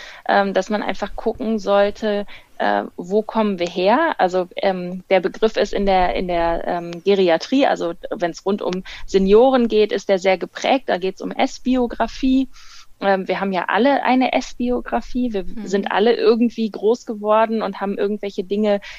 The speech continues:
Speaker 1: gelernt, ob das jetzt fachliche Dinge sind oder die Glaubenssätze, du, die du eben schon angesprochen hast. Und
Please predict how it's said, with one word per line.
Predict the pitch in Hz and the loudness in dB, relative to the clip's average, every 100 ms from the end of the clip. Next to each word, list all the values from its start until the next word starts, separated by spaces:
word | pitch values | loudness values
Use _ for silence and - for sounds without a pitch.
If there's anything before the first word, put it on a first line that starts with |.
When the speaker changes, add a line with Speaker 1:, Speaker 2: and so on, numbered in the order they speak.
| - | -8
Speaker 1:
gelernt, | 190 185 165 170 233 269 185 | -2 2 4 4 2 0 -6
ob | - | -6
das | 190 - | -8 -6
jetzt | 180 - | -10 -6
fachliche | 262 - 262 233 | -4 -4 -4 -6
Dinge | 214 214 208 | -4 -2 -2
sind | 190 202 202 196 | -2 -2 -2 -2
oder | 175 165 | -2 -2
die | 170 | -2
Glaubenssätze, | 170 190 233 226 214 - | 0 2 2 0 -4 -4
du, | 208 196 - | -8 -10 -6
die | 214 | -4
du | 196 | -2
eben | - 202 | -2 -4
schon | - 202 | -4 -6
angesprochen | 190 196 196 - - - 196 | -6 -8 -10 -6 -6 -4 -6
hast. | 202 208 - - - - - | -4 -4 -8 -18 -18 -18 -4
Und | - 202 196 | 0 0 -2